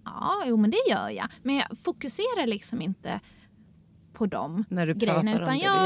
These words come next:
Speaker 2: gör.
Speaker 1: liksom
Speaker 2: Mm.
Speaker 1: försöker vara tydlig med
Speaker 2: Mm.
Speaker 1: det, ja, det jag gör.
Speaker 2: Mm. Och det tror jag också är jättebra, för det betyder inte att du inte gör det andra.
Speaker 1: Nej.
Speaker 2: Det betyder bara att du blir tydligare för dem som ser dig,
Speaker 1: Mm.
Speaker 2: liksom.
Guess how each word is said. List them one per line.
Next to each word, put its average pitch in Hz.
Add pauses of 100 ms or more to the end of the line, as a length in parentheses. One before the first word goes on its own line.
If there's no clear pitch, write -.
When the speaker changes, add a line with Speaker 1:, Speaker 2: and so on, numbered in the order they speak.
Speaker 2:
gör. -
Speaker 1:
liksom 208
Speaker 2:
Mm. -
Speaker 1:
försöker 254
vara 220
tydlig 247
med 226
Speaker 2:
Mm. 208 (360)
Speaker 1:
det, 190 (840)
ja, 214
det 196
jag 190
gör. - (160)
Speaker 2:
Mm. 202 (800)
Och 233
det 220
tror 208
jag 175
också -
är 175
jättebra, 175
för 180
det 185
betyder 180
inte 175
att 165
du 175
inte 165
gör 170
det 165
andra. 170 (260)
Speaker 1:
Nej. 254 (220)
Speaker 2:
Det 185
betyder 170
bara 165
att 165
du 165
blir 156
tydligare 147
för -
dem 151
som 139 (540)
ser 170
dig, - (120)
Speaker 1:
Mm. 262
Speaker 2:
liksom. 190